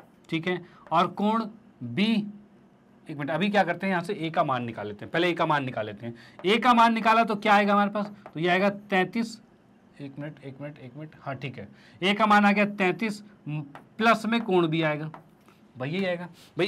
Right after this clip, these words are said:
ए का मान मैं इससे निकालूंगा जो कि ये दिया हुआ था, इसमें रीजन भी लिखेंगे हम क्या, कि भाई ये आया कहाँ से, तो दिया है,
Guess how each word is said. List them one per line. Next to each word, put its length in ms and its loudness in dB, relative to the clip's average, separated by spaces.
ए 120 4
का 140 4
मान 180 4
मैं 120 -2
इससे 260 -4
निकालूंगा 380 0
जो 160 -2
कि 160 -10
ये 100 2
दिया 280 2
हुआ 120 6
था, 100 -2
इसमें 220 -2
रीजन 300 -4
भी 80 0
लिखेंगे 360 -2
हम 140 -4
क्या, 260 2
कि 80 -4
भाई 200 0
ये 220 0
आया 240 8
कहाँ 260 2
से, 140 -4
तो 100 -2
दिया 400 4
है, 380 2